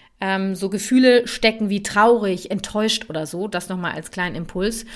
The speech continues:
Und, äh, was es auch noch gibt, ist die irrationale Schuld. Da übernehmen Kinder Verantwortung für Dinge, bei denen sie gar nicht beteiligt sind. Zum Beispiel Streit der Eltern, äh, unangenehme Gefühle bei den Eltern und so weiter, ne?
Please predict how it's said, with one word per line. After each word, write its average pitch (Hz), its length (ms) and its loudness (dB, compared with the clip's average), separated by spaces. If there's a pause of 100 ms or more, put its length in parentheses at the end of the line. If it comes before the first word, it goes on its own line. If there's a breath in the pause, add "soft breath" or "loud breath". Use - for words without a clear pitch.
(400 loud breath)
Und, 196 400 4
äh, 196 160 2
was 220 160 4
es 226 180 -2
auch 254 200 6
noch 330 200 -2
gibt, 285 200 -4
ist - 240 -2
die 233 180 -2
irrationale 190 640 0
Schuld. - 420 -8 (360)
Da 214 100 2
übernehmen 240 380 4
Kinder 269 340 2
Verantwortung 254 560 2
für 226 120 -4
Dinge, 247 300 2
bei 226 140 4
denen 220 200 2
sie 226 140 -2
gar 214 160 4
nicht 208 180 -4
beteiligt 359 640 2
sind. - 280 -10 (140)
Zum 285 220 2
Beispiel 240 360 2
Streit 240 280 -4
der - 140 4
Eltern, - 300 -6 (680 soft breath)
äh, 185 180 0
unangenehme 254 640 4
Gefühle 233 420 2
bei 196 140 2
den 175 140 -4
Eltern 151 440 -10
und 160 100 -10
so 156 140 -10
weiter, - 260 -14
ne? 190 160 -12